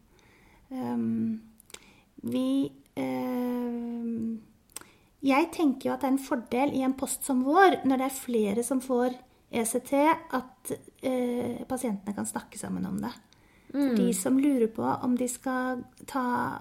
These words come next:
Speaker 1: og gå gjennom en serie, ta behandlingen, de snakker med andre som har gjort det. Og det er som regel ganske fint.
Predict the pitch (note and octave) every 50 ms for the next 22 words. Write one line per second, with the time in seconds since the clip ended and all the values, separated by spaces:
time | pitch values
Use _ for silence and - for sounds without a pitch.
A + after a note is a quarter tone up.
0 | - - - - B3+ - B3+ A#3+ A#3 A3+ A3 A3+ A#3 A#3+ A#3+ A#3+ A#3 - - -
1 | - _ _ _ - B3 A#3+ A#3+ A#3 - - - C4 A3 A3 G#3+ A3+ A3+ B3 C4
2 | C4 B3+ B3 - - A#3 A3+ B3 B3 B3 G#3+ G#3+ G3+ G#3 G#3 A3 A#3+ D4 E4 E4
3 | C4 - A#3+ A#3 A#3 B3 C#4 C#4 C4+ - - - - - - E4+ E4+ E4+ - -
4 | G3+ G3 G#3 - - A#3+ G#3+ G3 F#3+ F#3 G3 F#3+ G3+ G3+ G#3+ G#3+ A3 - - -
5 | - - - C#4+ D#4 - - - - - - - _ - - A#3+ A3 A3 - -
6 | A#3 - - F#4+ D#4 - - F#3 - B3+ - B3+ A3+ - - - - A3 A#3 B3
7 | B3 B3 B3 B3+ B3+ B3+ B3+ B3+ - - - - _ _ - - - - - -
8 | - _ _ _ _ _ - - - D4+ G4+ - - - - - -